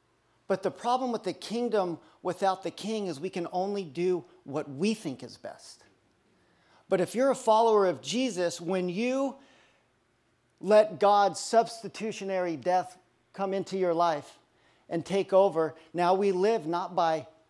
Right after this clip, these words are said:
by faith and sight, but, or by, by things that we can see, flesh and blood, but we live by faith in, in God. And so we are following, we are following him. Basically what we're saying is, Lord,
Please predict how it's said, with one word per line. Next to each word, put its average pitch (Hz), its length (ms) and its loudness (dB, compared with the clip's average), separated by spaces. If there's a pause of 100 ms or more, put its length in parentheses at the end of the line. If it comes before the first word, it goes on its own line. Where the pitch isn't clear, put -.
(280)
by 143 160 0
faith 170 360 -6
and 139 100 -8
sight, 165 240 -2
but, 143 220 -6 (160)
or 156 160 0
by, 139 480 2
by 143 100 0
things 180 300 -6
that 160 80 -10
we 151 100 -6
can 143 180 -12
see, 147 540 -8
flesh 170 280 -4
and 143 100 -8
blood, 160 200 0
but 139 120 -4
we 147 80 -6
live 151 200 -4
by 139 220 0 (320)
faith - 680 -4 (500)
in, 156 240 -2
in 151 260 0
God. 147 360 2 (320)
And 139 140 -8
so 165 140 -2
we 160 140 0
are 147 120 0
following, 160 720 0 (480)
we 165 120 0
are 151 60 2
following 151 380 -2
him. 139 220 -6
Basically 175 340 -2
what 156 160 -2
we're 143 60 -8
saying 151 260 -6
is, 135 160 -10
Lord, 156 200 -4